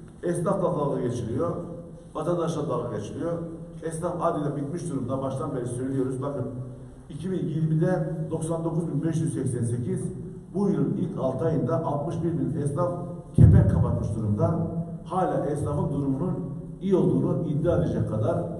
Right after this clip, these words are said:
vatandaştan habersiz, sokaktan habersiz, evinde saraylarda yaşayan bir siyasette karşı karşıyayız. Bunu Malatya'da görüyoruz, bunu Malatya'da görüyoruz.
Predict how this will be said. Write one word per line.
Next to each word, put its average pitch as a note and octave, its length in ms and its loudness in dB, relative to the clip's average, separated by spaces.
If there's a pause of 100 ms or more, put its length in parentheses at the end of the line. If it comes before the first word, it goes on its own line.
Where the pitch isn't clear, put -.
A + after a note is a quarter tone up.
(160)
vatandaştan C3 580 -2
habersiz, - 680 0 (280)
sokaktan - 640 -4
habersiz, - 760 0 (340)
evinde E3 380 2
saraylarda D#3+ 500 4
yaşayan - 540 -2 (200)
bir F3+ 100 -2
siyasette - 600 0
karşı A2 360 -4
karşıyayız. F#2 380 -8 (320)
Bunu A3+ 140 0
Malatya'da G#3 400 2
görüyoruz, F3+ 420 2
bunu F#3+ 80 0
Malatya'da F3 480 2
görüyoruz. C3 560 -2